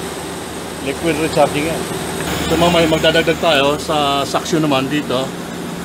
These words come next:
Vapor lang yon or gas. Walang liquid dyan dapat. Doon lang sa liquid tayo magkakarga ng, ah, sa liquid, ah, or high side. Diyan lang tayo magkakarga ng mga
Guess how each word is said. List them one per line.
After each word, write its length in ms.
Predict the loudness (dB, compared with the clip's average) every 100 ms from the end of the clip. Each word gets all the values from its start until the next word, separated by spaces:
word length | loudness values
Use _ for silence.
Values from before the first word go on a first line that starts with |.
| -8 -8 -8 -6 -6 -6 -4 -2 4
Vapor 320 | 4 4 2
lang 160 | 2 0
yon 160 | 0 -2
or 80 | -2 0
gas. 560 | 0 0 -2 -4 -4 -6 -6 -6 -6 -2
Walang 320 | 0 0 0
liquid 240 | -2 -2 0
dyan 160 | 2 2
dapat. 320 | 2 0 -2 -4 -6 -6 -6 -6 -6 -2 4
Doon 160 | 4
lang 80 | 4
sa 160 | 2 0
liquid 320 | 0 0 -2 0
tayo 160 | 0
magkakarga 480 | 0 -2 -2 -2 -2
ng, 180 | -2 -2 0
ah, 400 | 0 0 0 0
sa 80 | 0
liquid, 320 | 0 2 0
ah, 480 | 0 0 0 0 0 0
or 80 | 2 2
high 160 | 2 0
side. 320 | 2 2 0 -2 -4 2
Diyan 160 | 4
lang 80 | 4
tayo 160 | 4 2
magkakarga 480 | 2 2 0 -2
ng 160 | -2 -2
mga 280 | -2 -4